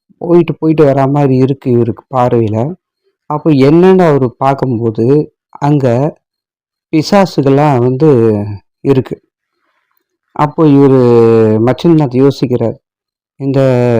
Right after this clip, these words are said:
பிசாசுகள்லாம் நம்ம வந்து அடக்கி வச்சுக்கணும்.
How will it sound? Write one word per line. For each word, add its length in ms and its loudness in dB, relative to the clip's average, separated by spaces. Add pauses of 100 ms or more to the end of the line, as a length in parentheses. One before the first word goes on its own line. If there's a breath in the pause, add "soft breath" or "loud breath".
(160)
பிசாசுகள்லாம் 680 -4
நம்ம 320 -4
வந்து 680 2
அடக்கி 400 -4
வச்சுக்கணும். 640 -4